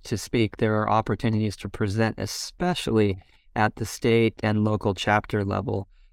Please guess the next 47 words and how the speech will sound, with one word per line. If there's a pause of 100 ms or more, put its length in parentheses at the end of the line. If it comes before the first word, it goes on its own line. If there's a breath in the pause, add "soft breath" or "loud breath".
(100)
A
lot
of
times
they're
very
eager
for
speakers
that
will
help
them
fill
out
an
eight-hour
program. (440)
Uh,
so
if
you
have
something
that
you
did (320 soft breath)
as
a,
as
a
senior
project
or
as
a
capstone
project
where
you
did
a
very (140)
thoughtful,
systematic
literature
review,